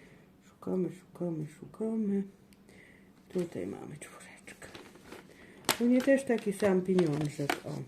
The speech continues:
Jak go teraz, wiecie, by tego wydostać. Dobra,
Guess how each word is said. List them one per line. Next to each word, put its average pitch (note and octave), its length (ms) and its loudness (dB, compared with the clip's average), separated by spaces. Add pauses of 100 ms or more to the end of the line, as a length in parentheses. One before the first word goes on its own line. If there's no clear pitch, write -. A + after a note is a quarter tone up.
(3250)
Jak F3 160 -4
go F3 80 -2
teraz, F3+ 500 2
wiecie, E3 400 0 (1040)
by E3+ 140 -6
tego F3 500 0 (1080)
wydostać. F3+ 1040 2 (1000)
Dobra, F3+ 420 6